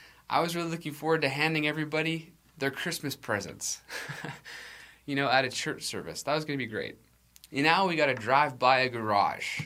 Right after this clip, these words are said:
<laughs> to, uh, we gotta drive by a garage and be handed something in our car. But you know what?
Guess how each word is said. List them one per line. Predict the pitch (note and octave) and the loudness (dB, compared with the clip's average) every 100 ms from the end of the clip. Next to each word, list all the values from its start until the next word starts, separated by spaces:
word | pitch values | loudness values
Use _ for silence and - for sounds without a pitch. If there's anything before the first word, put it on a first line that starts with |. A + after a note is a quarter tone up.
| - _ _ - | -12 _ _ -8
<laughs> | - - - | -8 -8 -4
to, | - - D#3 C#3+ C#3+ | 0 4 4 2 -2
uh, | - - D#4 D#4 C4 A#3 G#3+ - | -6 -6 -6 -4 -6 -10 -14 -12
we | B2+ | -8
gotta | B2 | -6
drive | B2+ D#3+ F3 | 4 4 6
by | E3+ E3+ | 6 6
a | E3 | 6
garage | D#3 D3 D3+ D#3 - - _ _ _ _ _ _ _ - - - - - - | 4 6 6 4 -2 -14 _ _ _ _ _ _ _ -20 -20 -20 -20 -20 -14
and | A#2 | -4
be | B2 | -2
handed | C#3 C#3 C#3 | 0 0 0
something | C#3+ C#3 C3 | 0 -2 0
in | B2 | 0
our | A2 | -2
car. | A#2 G#2 E2 | 0 0 0
But | - | -2
you | G3+ | 0
know | A3+ | 4
what? | B3 D#4 | 6 4